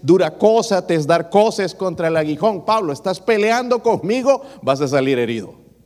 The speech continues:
vas a salir mal. Coces contra el aguijón es darle al agu-, con el aguijón que usaban para los bueyes para que avancen. Eh, dolía en su carne, lo, lo, lo, lo punchaban, lo pullaban, como usted diga,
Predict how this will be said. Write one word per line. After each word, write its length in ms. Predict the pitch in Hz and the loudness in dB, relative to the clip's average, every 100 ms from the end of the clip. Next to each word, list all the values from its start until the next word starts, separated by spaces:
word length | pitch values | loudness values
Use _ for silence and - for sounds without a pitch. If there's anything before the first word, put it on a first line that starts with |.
| _ _ _ _ _ | _ _ _ _ _
vas 220 | - 135 135 | -8 -6 -4
a 60 | |
salir 260 | 120 104 98 | -6 -6 -8
mal. 240 | 92 90 _ _ _ _ _ _ _ | -12 -18 _ _ _ _ _ _ _
Coces 320 | 127 147 170 | -2 0 -2
contra 280 | - 147 131 | -2 -4 0
el 80 | 127 | 0
aguijón 420 | 123 120 120 180 | 0 -2 -2 -4
es 120 | 156 | -4
darle 240 | 143 143 151 | -4 -4 -2
al 80 | 135 | -4
agu-, 260 | 120 139 - | -6 -10 -12
con 140 | - 127 | -14 -10
el 100 | 123 | -8
aguijón 360 | 123 117 156 | -8 -8 -8
que 120 | 156 143 | -6 -8
usaban 420 | 127 170 160 151 | -8 -8 -8 -8
para 160 | 143 | -8
los 120 | 127 117 | -8 -8
bueyes 360 | 127 165 156 | -6 -4 -6
para 240 | - 127 123 | -8 -10 -8
que 160 | 123 | -8
avancen. 680 | 104 127 170 190 185 156 131 - - _ - | -2 2 2 -2 -8 -10 -12 -20 -20 _ -18
Eh, 120 | 127 | -8
dolía 480 | 117 123 160 202 165 | -4 -2 0 0 0
en 100 | 147 | -2
su 180 | - 117 | -8 -4
carne, 440 | 170 185 180 160 | 2 2 2 -2
lo, 180 | 139 143 | -2 -2
lo, 200 | 139 - - | -2 -4 -14
lo, 220 | 143 123 | -10 -6
lo 100 | 135 | -6
punchaban, 800 | 120 131 113 180 185 180 165 143 | -8 -10 -4 -4 -2 -4 -6 -8
lo 100 | 131 | -8
pullaban, 440 | 123 131 170 175 160 | -6 -4 -2 -2 -6
como 180 | 147 | -8
usted 260 | 139 - 175 | -8 -6 -2
diga, 360 | 165 170 147 | -2 -4 -6